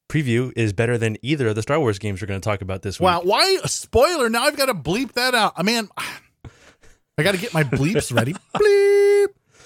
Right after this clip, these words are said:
Speaker 2: I don't even
Speaker 1: Uh,
Speaker 2: know.
Speaker 1: I also played X-Wing versus tie Fighter, and because of that, I played some Rogue Squadron.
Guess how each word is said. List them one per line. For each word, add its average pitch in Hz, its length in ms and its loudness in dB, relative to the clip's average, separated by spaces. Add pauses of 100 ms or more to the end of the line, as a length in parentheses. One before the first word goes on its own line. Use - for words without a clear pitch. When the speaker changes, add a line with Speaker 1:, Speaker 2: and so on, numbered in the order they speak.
Speaker 2:
I 92 60 -6
don't 87 160 -6
even 87 100 -6
Speaker 1:
Uh, 123 60 4 (240)
Speaker 2:
know. 113 80 -6
Speaker 1:
I 113 120 -2
also 123 280 -2
played 117 460 -2
X-Wing 113 300 -4
versus 104 200 -6
tie 120 240 -2
Fighter, 117 420 -2 (400)
and 110 540 -2
because 113 320 -4
of 101 100 -2
that, 113 300 0
I 101 80 -6
played 98 280 -6
some 101 140 -4
Rogue 98 220 -2
Squadron. 90 520 -8